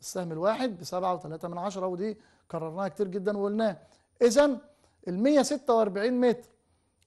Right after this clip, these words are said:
مربع يساوي مية ستة وأربعين، أقسمهم على كام؟ على سبعة وتلاتة من عشرة يساوي عشرين سهم. يبقى بنأكد تاني إن أنا هنا لما بحول من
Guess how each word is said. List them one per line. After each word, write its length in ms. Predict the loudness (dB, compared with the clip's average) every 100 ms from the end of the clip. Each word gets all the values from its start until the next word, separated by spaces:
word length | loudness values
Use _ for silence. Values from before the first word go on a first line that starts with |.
| -10
مربع 540 | 0 2 4 4 2 0
يساوي 460 | -6 2 4 4 2 -10 _ _ _ -4
مية 480 | 4 4 6 4 2
ستة 380 | 2 0 4 4
وأربعين، 560 | 4 4 0 0 -4 -10 _ -2
أقسمهم 560 | 0 2 2 6 6
على 200 | 6 2
كام؟ 380 | 2 2 2 0 -10 _ -8
على 200 | -6 -2
سبعة 380 | 0 2 2 2
وتلاتة 460 | 0 0 0 -2
من 140 | -6 -6
عشرة 420 | -6 -4 -4 -4 -12 _ -14
يساوي 540 | -6 0 2 2 0 -6 _
عشرين 540 | -16 -12 -8 -6 -4 -4
سهم. 300 | 0 0 -2 _ _ _ _
يبقى 180 | -14 -10
بنأكد 340 | -8 -8 -8 -8
تاني 400 | 0 0 0 -6 _ _ -10
إن 80 |
أنا 240 | -6 -4 -2
هنا 140 | -2
لما 180 | -4 -8
بحول 480 | -6 0 2 2 -4
من 280 | -4 -6